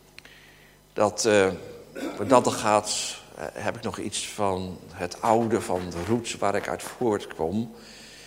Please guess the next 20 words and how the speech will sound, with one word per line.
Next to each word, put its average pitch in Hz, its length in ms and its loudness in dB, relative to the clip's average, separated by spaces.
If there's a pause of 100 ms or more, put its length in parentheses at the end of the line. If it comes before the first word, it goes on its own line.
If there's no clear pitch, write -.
(560)
Want 101 120 -2
daar 101 120 4
was 104 240 2
altijd 107 320 0
een, 98 260 -4
een 95 120 -6
goede 113 360 -2
driedeling. 110 800 2 (1000)
Dat 101 160 -2
was, 104 200 2
eh, 104 60 -2
eigenlijk, 104 440 2
eigenlijk 107 200 -6
elke 120 300 2
prediking 120 560 4
zou 107 180 2
moeten 107 220 0
bestaan... 117 580 2
uit 92 360 -6
ellende, 127 560 2